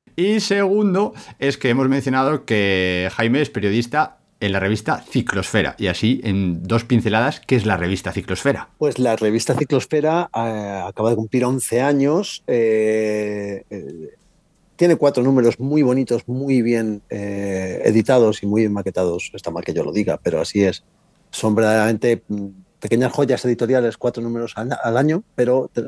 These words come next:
Speaker 2: estamos muy potentes en, en Internet. Y es una, eh, es un medio de comunicación enfocado al ciclismo urbano y todo lo que, y al cicloturismo ahora también, y, y todo lo que tiene que ver,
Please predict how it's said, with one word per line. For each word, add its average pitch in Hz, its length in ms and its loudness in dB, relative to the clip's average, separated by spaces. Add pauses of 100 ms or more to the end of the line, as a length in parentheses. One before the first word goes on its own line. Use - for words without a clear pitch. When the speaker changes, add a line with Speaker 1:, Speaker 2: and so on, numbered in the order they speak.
(240)
Speaker 2:
estamos 107 400 -6
muy 104 160 -8
potentes 107 480 -2
en, 98 320 -4
en 117 160 -4
Internet. 120 400 -2 (880)
Y 180 200 0
es 151 180 0
una, 165 400 2 (220)
eh, 123 920 0
es 127 160 -4
un 131 60 -6
medio 139 160 0
de 160 60 2
comunicación 143 640 -4
enfocado 123 440 -2
al 170 100 4
ciclismo 151 460 0
urbano 165 400 0 (160)
y 139 180 2
todo 151 360 2
lo 151 140 0
que, 123 220 -4
y 120 100 -6
al 98 100 -6
cicloturismo 117 580 -2
ahora 113 160 0
también, 135 440 -4
y, 117 340 2 (200)
y 107 200 -4
todo 110 160 0
lo 120 80 4
que 120 80 0
tiene 117 200 2
que 101 120 -4
ver, 120 280 2